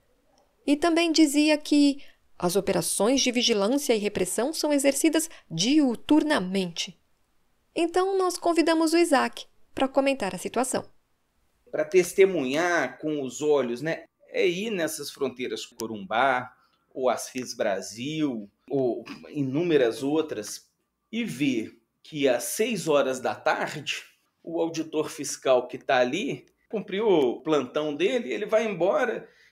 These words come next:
Speaker 2: e fica ali a fronteira vazia de vigilância.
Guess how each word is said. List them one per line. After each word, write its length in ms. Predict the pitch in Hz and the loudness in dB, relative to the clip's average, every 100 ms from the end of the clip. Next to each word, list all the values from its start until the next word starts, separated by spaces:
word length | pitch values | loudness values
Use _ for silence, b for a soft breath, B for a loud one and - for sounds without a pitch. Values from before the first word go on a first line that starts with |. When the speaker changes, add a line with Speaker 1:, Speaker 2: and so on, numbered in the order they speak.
| b | b
Speaker 2:
e 380 | 294 370 - - | -2 0 0 -6
fica 280 | - - - | -6 -2 0
ali 100 | 320 | 2
a 80 | - | 2
fronteira 380 | 269 247 233 240 | 2 2 4 4
vazia 520 | 262 214 208 233 220 | 4 2 2 6 6
de 380 | 147 147 117 113 | 4 -4 -4 -6
vigilância. 680 | 143 135 143 147 170 - | -6 -2 0 0 -2 -8